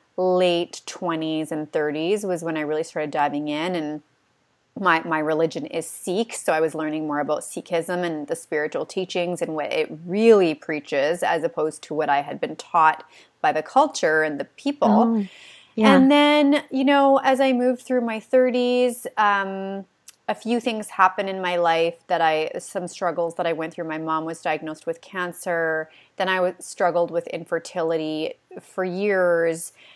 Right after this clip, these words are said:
Speaker 1: Uh, after I was blessed with my twin boys, we wanted more kids. I had two miscarriages. And, like, life just was tough, you know, for, for, for, I'd say probably most of my thirties, there were some really hard things that we went through.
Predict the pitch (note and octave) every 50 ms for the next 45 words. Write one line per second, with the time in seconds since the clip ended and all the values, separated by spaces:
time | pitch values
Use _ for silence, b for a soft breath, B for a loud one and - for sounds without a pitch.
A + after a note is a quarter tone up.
0 | b b - - E3 E3 D#3+ D#3+ - - G3 G3 G3 - A3 G3 F3+ F3 E3+ F3
1 | E3 - - E3+ E3 E3+ E3+ - - G3+ F3 - F3 E3 E3 - - F3 E3 E3
2 | D#3+ E3 D#3+ D#3+ D#3 D#3 D#3 D#3+ D#3+ D3 - E3 E3 D#3+ D#3 D3+ D#3 D#3 D3+ D3+
3 | E3 E3 D#3+ E3 E3 - - - E3+ D#3 D#3+ D#3 C#3+ E3 D3 - F3 D#3+ - -
4 | - F#3 E3+ E3 F3+ G#3 G3+ - - - A#3 G#3+ G3 G3 F#3+ F3+ F3+ F#3 F#3 F3+
5 | F3 F3 E3+ E3+ E3+ F3 E3+ - b b b b b b - A3+ A#3 A#3+ A#3 A3+
6 | G#3+ - G#3+ G3+ A3 G#3 G#3+ G#3+ - - A#3+ A3+ - A3+ G#3 F#3+ - - - -
7 | - - D#3+ C#3+ - - - - - - F3 D#3+ D#3 D3+ D#3 D#3 D3+ D#3+ - -
8 | - - - - - _ _ - F3+ E3 D#3+ - - - - - - - F#3+ -
9 | - G3+ - - _ _ - - - - G3 F#3+ F3+ D3 - - _ _ - -
10 | G#3 G3+ F3+ - G3+ F#3 E3+ D#3+ - - F3 E3+ E3 E3 E3 D#3+ D#3 D#3+ - -
11 | F#3 F#3 F3 E3+ - - F#3+ F3 E3 E3+ D#3+ D#3 - D#3+ D3+ D3+ C#3 D3 D3+ D#3
12 | - E3 D#3 D#3 D#3+ - - F3 E3 D#3+ D#3 D3+ D3 D3+ - D3+ D3 D3+ D3 -
13 | - D3+ D3+ D3+ D#3 D#3 D3 - D#3 - D#3 D3+ D3+ D3 D3 D3+ - D#3+ D#3 D3
14 | D3 D3 D3